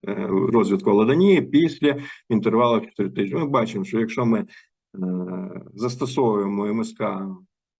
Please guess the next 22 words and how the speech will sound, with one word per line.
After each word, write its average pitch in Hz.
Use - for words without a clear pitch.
рано, 190
нам 123
це -
дозволяє 104
зменшити 98
запальний, 104
запальну 117
відповідь, 151
дозволяє 104
нам 95
зменшити 95
розвиток 101
алодонії 113
при 151
травмі 135
стовбурової 123
клітини, 113
е, 107
при 117
травмі 107
спинного 113
мозку. 160